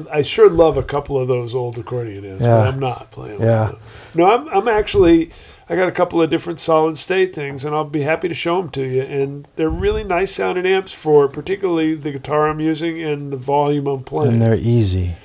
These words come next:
Speaker 1: And, and of course,
Speaker 2: Yeah.
Speaker 1: they're easy, and they're also stable.
Speaker 2: And they don't break down, and yeah.
Speaker 1: You know, I mean, I hit a lot of speed bumps, and I work a gig almost every night. So it's not
Speaker 2: Mm-hmm.
Speaker 1: like I can be taking my amp and babying it and carrying it upstairs
Speaker 2: Mm-hmm.
Speaker 1: every night, you know.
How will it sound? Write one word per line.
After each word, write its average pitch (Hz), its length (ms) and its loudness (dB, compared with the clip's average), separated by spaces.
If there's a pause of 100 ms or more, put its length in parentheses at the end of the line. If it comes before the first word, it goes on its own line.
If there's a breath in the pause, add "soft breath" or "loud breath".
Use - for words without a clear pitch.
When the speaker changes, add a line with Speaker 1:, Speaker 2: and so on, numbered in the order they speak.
(480 soft breath)
Speaker 1:
And, 151 220 2
and 156 160 2
of 160 80 -2
course, 147 320 6
Speaker 2:
Yeah. 113 60 -6
Speaker 1:
they're 151 160 2
easy, 226 340 -2
and 180 140 0
they're - 200 -2
also 156 680 0 (100)
stable. 233 600 -4
Speaker 2:
And 110 120 2
they 101 80 2
don't 104 180 2
break 87 300 -6
down, 92 420 -2
and 87 180 -6
yeah. 90 280 -6 (120)
Speaker 1:
You 185 140 0
know, 185 320 0
I 185 80 0
mean, 170 220 2
I 180 240 2
hit 202 160 4
a 190 40 4
lot 180 200 2
of 190 80 -2
speed 220 280 -4
bumps, 165 280 -2
and 175 160 0
I 165 80 6
work 190 280 6
a 156 40 -14
gig 180 520 2
almost 190 380 -2
every 160 240 0
night. 175 380 0
So 131 180 2
it's 101 140 2
not 180 140 0
Speaker 2:
Mm-hmm. 190 100 0
Speaker 1:
like 156 140 0
I 156 100 -2
can 151 160 -10
be 147 100 -8
taking 147 340 -8
my 143 140 -2
amp 143 340 -2
and 135 140 -6
babying 135 480 4
it 139 140 -6
and 131 180 -12 (380 soft breath)
carrying 135 320 0
it 131 80 0
upstairs 151 540 0
Speaker 2:
Mm-hmm. 139 80 2
Speaker 1:
every 131 180 -4
night, 123 320 -8
you 143 180 -8
know. 120 140 -8